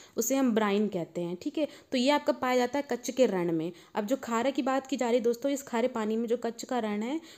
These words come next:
वहाँ के खारे पानी में क्या पाया जाता है दोस्तों? तो generally वहाँ पर ब्रोमीन पाया जाता है, ठीक है। इसलिए यहाँ पर इंपॉर्टेंट है कि पूरे भारत देश में केवल एक ही जगह है कच्छ के रण, जहाँ पर खा-, खारे पानी में ब्रोमीन की उपलब्धता देखी गई है।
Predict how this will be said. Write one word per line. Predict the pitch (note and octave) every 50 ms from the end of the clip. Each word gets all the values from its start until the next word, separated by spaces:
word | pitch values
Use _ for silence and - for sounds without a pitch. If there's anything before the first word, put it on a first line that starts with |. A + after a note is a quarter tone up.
| - -
वहाँ | - G#3+ G#3+ B3+ C4
के | B3+ -
खारे | - A#3+ A#3 A3+ B3
पानी | B3 A#3+ A#3 A3+ A3+ A#3
में | A#3 A#3+ B3+
क्या | A#3+ B3 C4+ C4+
पाया | C4 C4 A#3 G#3+ G3+
जाता | G3 F#3+ F#3+ - G#3
है | G3
दोस्तों? | F#3+ G#3 G3 - - C4 D4+ F4
तो | E4+ - - - _ - A#3+
generally | G#3 A#3+ A3+ A3+ A#3+ B3 C#4 A#3+
वहाँ | A#3+ A#3+
पर | A#3 - - C#4+ D#4 - - - _ _ - - - _ -
ब्रोमीन | G3 G#3+ A#3+ A#3+ A#3 A#3+ C4+ C#4 C4
पाया | B3+ G#3 F3 D#3+ D#3+ D#3+
जाता | E3 D#3 D#3 - - E3+
है, | E3+ F3+ F3 -
ठीक | D#4+ D4 F4+
है। | D4+
इसलिए | - - - B3+ A#3+
यहाँ | A#3+ A#3+
पर | A#3+ B3+ B3+
इंपॉर्टेंट | A#3+ A3 A3 A3 G#3+ B3+ C4+ C4
है | C4+
कि | C4 C4+
पूरे | - A3+ A3+ A#3
भारत | A3 A3 G#3+ A3+ G3+
देश | G#3+ A3+ A3 -
में | C4 D4 E4 E4 - - - _
केवल | - A#3 A#3 A#3
एक | B3 A3 -
ही | - C#4+
जगह | A#3+ C4 A#3 A3 A#3
है | B3+
कच्छ | B3+ A#3 A3+ A3+ -
के | - C4 B3
रण, | B3+ C4 C4
जहाँ | A3+ A3+ A3 A3+ G#3+
पर | C4+ D4 D4+ D4+ - - - - _ _ _ -
खा-, | - A#3 - -
खारे | - - A3 G#3+ A3 C4+
पानी | C4 B3+ A#3 A3+ A#3 B3 B3+
में | C4 B3 C4 D4 F4+ F4 - - _ _ _ _ _ _ _ _ _ - - _ _ - _ -
ब्रोमीन | A3+ A3 B3 B3+ B3 B3 C4 C#4+ D4
की | C#4+ C#4 C#4 D4+
उपलब्धता | D#4 - B3 A#3 A#3 A#3 G#3 G3+ G#3+ G#3+ - C4+ D#4
देखी | B3+ A3 G#3 G3+ - G3+
गई | D#3+ - D3 D3+ D3+
है। | D#3 D#3+ D#3 - - - - - -